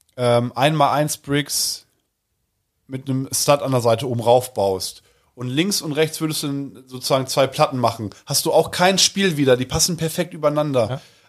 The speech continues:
Speaker 1: Also, wie, das ist absoluter Wahnsinn. Wie die Lego Steine entwickelt, das sind also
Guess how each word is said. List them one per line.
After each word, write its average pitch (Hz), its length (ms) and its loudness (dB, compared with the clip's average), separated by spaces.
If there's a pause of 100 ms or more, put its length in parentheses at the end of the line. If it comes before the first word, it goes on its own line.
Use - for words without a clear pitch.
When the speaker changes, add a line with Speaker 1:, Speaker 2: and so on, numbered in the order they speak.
(240)
Speaker 1:
Also, 147 240 2
wie, 139 300 -6
das 135 100 -6
ist - 340 -2
absoluter 139 440 -2
Wahnsinn. 110 480 0 (200)
Wie 139 100 -6
die 139 300 -6
Lego 160 160 2
Steine 160 320 2
entwickelt, 151 440 0
das 139 100 0
sind 143 220 -4
also 135 260 -2